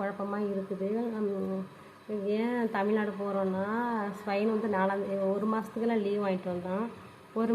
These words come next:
மாசம் முடிஞ்சிருச்சு, கொஞ்சம் வீட்டு வேலை நடந்து முடிஞ்சிருச்சு. அதனால வந்துட்டு தமிழ்நாடு வந்துட்டு, அ, கிளம்புறோம். ம்,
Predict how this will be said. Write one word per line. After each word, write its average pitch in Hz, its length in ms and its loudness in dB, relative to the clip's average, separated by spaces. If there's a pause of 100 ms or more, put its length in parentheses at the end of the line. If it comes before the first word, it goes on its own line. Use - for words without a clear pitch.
(100)
மாசம் 220 260 2
முடிஞ்சிருச்சு, 208 560 0
கொஞ்சம் 208 260 2
வீட்டு 220 220 0
வேலை 208 240 2
நடந்து 196 300 0
முடிஞ்சிருச்சு. 202 540 0 (1200)
அதனால 233 380 2
வந்துட்டு 233 360 2
தமிழ்நாடு 214 420 4
வந்துட்டு, 202 240 2 (580)
அ, - 0 - (880)
கிளம்புறோம். 208 500 2 (1600)
ம், 196 360 6